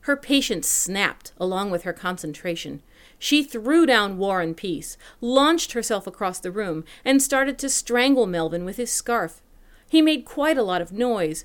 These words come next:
but only for a little while. When he was unconscious, she stabbed him fifty-three times with the knitting needles, then hauled him and his scarves, toothpick ships, fungus sculptures, and rotifer farm to the airlock and ejected everything into the cold silence of outer space.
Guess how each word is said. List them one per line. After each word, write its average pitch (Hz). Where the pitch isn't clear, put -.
but 339
only 370
for -
a 196
little 170
while. 147
When 294
he 285
was 247
unconscious, 220
she -
stabbed 302
him 180
fifty-three 339
times 220
with 190
the 220
knitting 240
needles, 160
then 285
hauled 302
him 277
and 277
his 277
scarves, 185
toothpick 330
ships, -
fungus 302
sculptures, 254
and 247
rotifer 247
farm 170
to 226
the 240
airlock 208
and 254
ejected 254
everything 214
into 170
the 190
cold 220
silence 190
of 170
outer 175
space. -